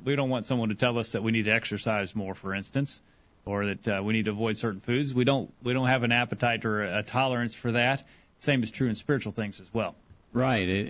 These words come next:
Speaker 2: it, you know, that kinda makes me think of the whole, we often use the term political correctness. Uh, that's become really a, a disease, if you will, in our society. Nobody wants to step on anybody's toes, and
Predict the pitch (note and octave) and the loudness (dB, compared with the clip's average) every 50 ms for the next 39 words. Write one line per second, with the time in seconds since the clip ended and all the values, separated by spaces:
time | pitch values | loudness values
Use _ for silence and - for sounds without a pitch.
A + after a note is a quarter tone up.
0 | - - A2+ G#2+ G#2+ G#2+ G#2 G2+ G2+ G2+ A2+ A#2+ B2+ - C3 A#2+ A2 G#2 G2+ G2 | -2 -2 0 2 2 2 2 2 2 0 0 -2 -2 0 0 0 2 0 0 -2
1 | - - G#2 - A#2 A2 G#2+ G2+ F#2+ G2 F#2 G2 G#2 F#2+ - - - - - - | -2 -4 -2 0 0 0 0 0 0 0 0 0 -2 -2 -6 -12 -20 -14 -8 -6
2 | C#2 C2+ C#2 - A#2+ A#2 A2 A2 A2 - - A2 G2 G2 G2 G2 F#2+ G2+ G2+ F#2 | -4 -4 -2 -2 0 0 2 0 0 0 0 0 2 2 0 0 0 0 0 0
3 | G2+ G2+ - - G#2 G2+ F#2 - G2+ F#2+ G2+ G#2+ G#2 G#2 F#2 - G#2+ G2 - - | 0 0 2 2 2 2 4 4 4 4 4 4 2 2 2 0 0 0 0 0
4 | G2+ G2 G2 G2+ - - - E2 E2 - - - - F2+ F2 E2+ - - F#2+ G2+ | 0 2 0 0 -2 -4 -6 -6 -6 -6 -6 -6 -4 -2 -2 -2 -4 -6 -6 -2
5 | G2+ G#2 G#2 - - - - - G2+ F2+ A2 A2 - - - A#2 G#2+ G#2 G#2 G2 | -2 0 0 -2 -4 -6 -8 -8 -2 0 0 0 2 0 0 0 2 2 2 2
6 | G2+ A2 A2+ G#2 G#2+ G2+ F#2+ F#2 F2+ F2+ - - - _ _ _ _ _ _ - | 2 2 2 2 2 2 2 0 0 -2 -4 -8 -16 _ _ _ _ _ _ -4
7 | G2+ G2 F#2+ F#2 G#2 G#2 G#2+ G#2 G2+ G#2+ A#2+ B2+ B2 A2+ G#2+ G#2 G2+ G#2+ A2+ G#2 | -2 -2 0 2 2 2 4 4 4 4 4 4 4 4 4 4 4 2 2 2
8 | F#2 G#2 G#2 G2+ G#2 G#2 G#2 G#2 G2+ G2 G2 G2 G2 G2 - - F#2+ - A2+ A2 | 2 2 2 2 2 2 2 0 0 0 0 0 0 -2 -2 -4 -4 -2 -2 0
9 | A2+ A2+ G#2+ G2+ F#2+ F#2 F#2+ G#2 G#2+ G#2+ A#2 A2+ A#2 A#2 A2+ A2 A2 A2 G#2+ - | 0 0 0 0 0 0 0 0 0 0 0 0 0 0 0 0 -2 -2 -2 -4
10 | G2+ G2 - G#2+ G#2 - - F#2+ F2+ F#2 G2+ G#2 G#2+ G#2 A2 G#2+ A2 G#2+ - - | -4 -4 -2 -2 -2 -2 0 -2 0 0 0 0 0 2 2 2 0 0 -2 -2
11 | G#2 G2 F#2+ F#2+ F#2 F#2 F#2 F#2 G2 F#2 F2+ F2+ F2+ F2+ | 0 0 0 0 0 0 -2 -2 -2 -2 -2 -2 -2 -4